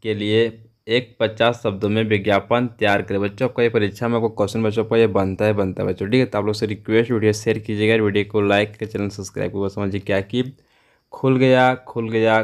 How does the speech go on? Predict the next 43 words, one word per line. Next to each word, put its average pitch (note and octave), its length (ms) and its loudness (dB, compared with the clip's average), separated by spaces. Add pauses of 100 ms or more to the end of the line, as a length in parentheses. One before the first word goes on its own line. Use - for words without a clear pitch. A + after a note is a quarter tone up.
खुल G#2+ 200 -4
गया G2+ 140 0
बच्चों। G2 160 -6
इससे A2 160 -8
पहले G#2 200 -2
आपको G#2 160 -2
लिखना A2 300 -2
ऊपर G2 280 0
में F#2+ 100 -2
से, F#2+ 140 -6
ठीक B2+ 160 2
है। C3+ 80 2
फिर A2+ 120 -2
आपको A2 160 -4
लिखना G#2+ 200 -2
यहाँ A2+ 160 0
पर B2 140 0
है C#3 140 -2 (520)
कनक D3 400 4
ज्वेलर्स G#2 600 -2
बच्चों, G2 200 -6
ठीक B2+ 160 -2
है, B2+ 100 4 (560)
द G2+ 140 -6 (320)
वेडिंग्स A2 800 0
ज्वेलरी G#2 580 0 (240)
कलेक्शन G2+ 460 -6
बच्चों, F#2 220 -4
ठीक F#2 80 -8
है। A#2 60 -2
तो A#2+ 60 -6
इस A2+ 120 -10
तरह A#2+ 80 0
आपको A2+ 180 -2
लिखना, A2 320 0
फिर A#2+ 140 -4
आपको G#2+ 200 -2
नीचे G2+ 220 -4
लिखना G#2+ 180 -4
इस G#2 120 -4
तरह G2+ 120 -2
से, B2 260 -4 (2250)
चमचमाते B2 840 4